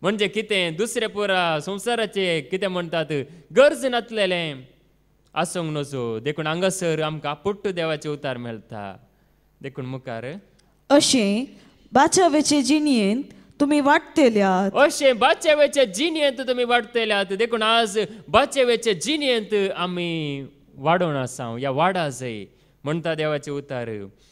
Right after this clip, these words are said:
Speaker 1: आज जेजूक सत मारलेली जिणी न्ही गे? बाचावेची जिणी. देवाचे उतार आयकून जेजू कोणे मानून घेतला पळय, कोण पळय देवाचे उतार आयकता,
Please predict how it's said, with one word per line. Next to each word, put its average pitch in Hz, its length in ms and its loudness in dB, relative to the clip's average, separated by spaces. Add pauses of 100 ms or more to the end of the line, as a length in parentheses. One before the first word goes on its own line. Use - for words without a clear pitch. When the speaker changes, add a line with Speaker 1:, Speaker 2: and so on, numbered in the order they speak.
Speaker 1:
आज 175 340 2
जेजूक 185 380 -2
सत 196 280 -4
मारलेली 185 380 0
जिणी 170 400 -2
न्ही 180 160 0
गे? 240 180 0 (300)
बाचावेची 202 760 0
जिणी. 131 480 -8 (1600)
देवाचे 220 340 4
उतार 220 240 2
आयकून 208 360 2
जेजू 214 260 2
कोणे 214 220 0
मानून 214 300 0
घेतला 214 300 0
पळय, 185 380 -2
कोण 254 320 4
पळय 220 300 0
देवाचे 220 380 2
उतार 220 320 0
आयकता, 190 880 0